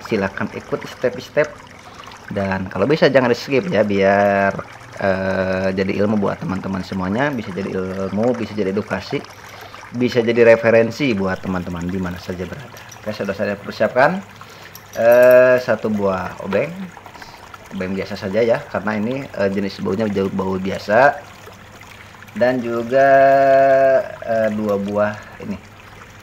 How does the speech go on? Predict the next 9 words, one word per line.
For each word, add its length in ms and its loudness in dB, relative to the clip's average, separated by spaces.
Eh, 240 -10
biasanya 320 -10
kita 160 -6
menggunakan 400 -6
pinset, 320 -10
kita 160 -8
menggunakan 400 -6
ini 80 -6
saja. 720 4